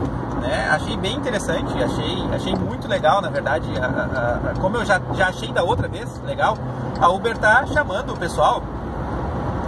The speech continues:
pra conversar sobre alguns assuntos em especial. Primeiro foi segurança, né? Agora foi os ganhos, quem sabe a próxima seja avaliações, e assim vai, quem sabe volte a falar sobre ganhos de novo, que é uma coisa que, que, que sempre dá pano pra manga,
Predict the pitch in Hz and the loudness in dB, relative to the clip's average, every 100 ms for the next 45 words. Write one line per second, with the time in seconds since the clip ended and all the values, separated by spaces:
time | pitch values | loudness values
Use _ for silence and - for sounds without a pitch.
0 | - 175 185 - 262 - - 247 285 254 | 0 2 2 0 0 0 2 0 0 2
1 | 277 247 269 - 262 - - 294 - 202 | 2 4 0 2 -2 -2 -2 0 4 2
2 | 170 185 175 175 233 240 254 - - - | 2 -4 -2 -4 0 2 2 0 -2 -2
3 | - - 160 180 160 208 202 185 185 214 | -2 -2 -2 0 4 4 4 0 0 0
4 | 214 - 175 - 156 147 143 147 123 143 | 0 -4 -6 0 2 2 4 2 2 -4
5 | 135 131 143 160 220 233 233 233 - - | -4 -2 2 2 2 -2 -4 -6 -8 -8
6 | - - - 254 277 294 285 - 226 208 | -6 -4 -2 0 4 4 2 -2 4 4
7 | 254 190 190 190 165 156 165 170 143 160 | 2 -2 0 2 2 2 0 0 0 0
8 | 151 165 165 - - - 165 - 139 - | -2 -2 -2 4 4 4 0 -2 -2 -2
9 | - - - - - - - - - - | -4 -4 -4 -4 -2 -2 -2 -2 -2 -2
10 | - 190 - 160 160 165 190 175 185 160 | -4 -2 2 4 4 2 0 0 -2 -2